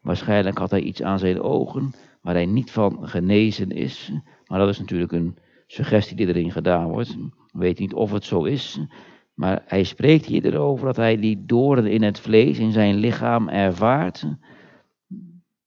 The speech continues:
En hij heeft gebeden tot God. Maar het antwoord van God was: "Mijn genade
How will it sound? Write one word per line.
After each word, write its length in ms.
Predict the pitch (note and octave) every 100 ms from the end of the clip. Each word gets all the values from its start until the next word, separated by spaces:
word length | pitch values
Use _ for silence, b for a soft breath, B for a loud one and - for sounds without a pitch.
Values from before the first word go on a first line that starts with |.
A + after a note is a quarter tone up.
| _
En 160 | - F2+
hij 80 | F#2+
heeft 180 | G2
gebeden 500 | - F2+ F#2 A2+ C3
tot 220 | A2 G2+ -
God. 380 | C#3+ D3+ - C#3+ D#3 D3 C#3+ b b b b _
Maar 180 | - F#2
het 180 | F2+ -
antwoord 400 | A#2 B2 A2 A#2
van 180 | G2 F2+
God 200 | F2+ F2
was: 220 | G2 F#2+
"Mijn 220 | F#2 F2
genade 800 | F2 D#2+ F#2 A#2 C#3+ A#2+ G#2+ A2+